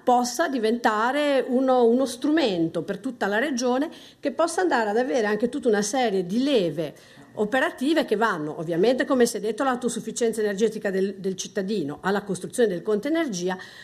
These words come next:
ma anche in un futuro pensiamo alla costruzione di una sorta di distretto per le energie rinnovabili.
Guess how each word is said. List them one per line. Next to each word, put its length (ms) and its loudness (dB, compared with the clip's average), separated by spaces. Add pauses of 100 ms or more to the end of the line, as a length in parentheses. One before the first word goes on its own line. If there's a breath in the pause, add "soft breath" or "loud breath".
(180 loud breath)
ma 180 4
anche 300 -2
in 80 0
un 80 0
futuro 460 -2
pensiamo 920 -2
alla 640 0
costruzione 880 0
di 80 0
una 200 4
sorta 460 -2
di 260 -2
distretto 640 -4
per 220 -2
le 80 -2
energie 320 -2
rinnovabili. 600 -2